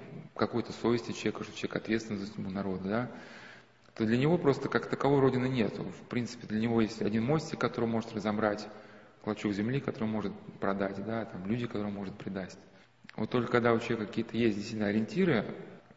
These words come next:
любовь, чувство ответственности, совесть, понимание, да, ответственности и поступки, тогда для него вот какие-то отдельные элементы жизни, они связываются все воедино. И он понимает, что вот, вот что это тоже вот и родина.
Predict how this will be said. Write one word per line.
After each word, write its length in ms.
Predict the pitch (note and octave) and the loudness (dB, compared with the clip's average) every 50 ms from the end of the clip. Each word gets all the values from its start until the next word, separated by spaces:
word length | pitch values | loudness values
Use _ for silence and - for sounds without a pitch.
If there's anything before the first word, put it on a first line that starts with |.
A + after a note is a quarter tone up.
| - - - | -20 -14 -8
любовь, 420 | - G#2+ G#2+ A2 C#3 D#3+ D3+ C3 - | -6 -4 -2 2 2 2 2 0 -2
чувство 280 | B2 A2+ - - G2 | -4 -4 -2 0 0
ответственности, 840 | F#2+ - - C3 D3 C#3+ - - G#2 G2 - - - - - - - - - - - - - - - | 0 0 2 0 0 0 0 -2 -4 -4 -4 -8 -10 -8 -8 -10 -10 -12 -16 -20 -20 -20 -18 -8 -2
совесть, 460 | - C3 C#3 B2+ A2+ - - - - - - - - - - - - | 2 2 2 2 0 -4 -6 -8 -10 -12 -14 -16 -18 -20 -20 -10 -4
понимание, 500 | - G#2+ G#2 G#2+ G#2+ A2+ G#2+ G2 F#2 F#2 | -2 0 2 2 4 4 4 2 2 0
да, 180 | F#2+ F#2 F#2+ F#2+ | -2 -2 -2 -2
ответственности 420 | F2+ A#2 A2+ G#2+ A2 G2 - - | 0 -2 -2 0 -2 -6 -6 -6
и 40 | - | -4
поступки, 360 | - G#2+ - - E3 D#3+ - | -4 -4 -2 -2 -2 -2 -2
тогда 200 | - - A2+ C3 | -2 0 2 2
для 140 | C#3 C#3+ C3+ | 4 4 2
него 140 | B2+ B2 B2+ | 4 4 4
вот 280 | B2+ A#2+ B2 - - - - - - - - - - | 4 4 2 -2 -10 -10 -12 -14 -14 -16 -18 -16 -8
какие-то 260 | - C3 B2 - A2 | -4 -2 0 4 4
отдельные 380 | A2 G#2+ A2+ B2 A#2+ A2+ A2 | 4 6 6 4 6 6 4
элементы 400 | A2 A2+ A#2+ B2 B2 A2 - A#2 | 4 4 4 4 2 2 2 0
жизни, 300 | A2+ D3 F#3 E3 C#3 A#2 | 2 4 4 2 2 2
они 200 | G#2+ G#2 A2+ B2 | 2 2 2 0
связываются 520 | A#2 - - C3+ C#3 B2 B2 A#2 A2 - - | -2 2 2 2 4 4 2 0 -2 -4 -6
все 180 | - - B2 | -4 -2 0
воедино. 560 | A2+ A2+ B2 B2 A#2 A2+ A2 G2+ - - - - - - - - - - - - - - - - - - _ _ _ | 0 2 0 0 2 2 0 0 0 -4 -6 -8 -10 -14 -16 -18 -20 -20 -20 -20 -20 -20 -20 -20 -20 -20 _ _ _
И 80 | - A2 | -4 -2
он 80 | G#2+ | -2
понимает, 420 | - A#2+ A#2+ B2+ C#3+ D#3+ F3+ F3 D3+ | 0 0 -2 0 0 0 -2 -2 -4
что 200 | - - - G#2 | -2 0 2 2
вот, 420 | G2+ - - - - - - - - | 2 2 -2 -10 -12 -14 -14 -12 -10
вот 120 | A2 G#2 | -10 -8
что 200 | - - B2 B2+ | -4 0 2 2
это 140 | C3+ - C#3+ | 2 2 0
тоже 220 | - - C#3+ G#2 G2+ | 0 2 2 2 0
вот 180 | F#2+ - - | -2 -2 0
и 20 | G2+ | 2
родина. 420 | G#2 G2+ F#2+ - - - - | 4 4 2 2 0 -4 -6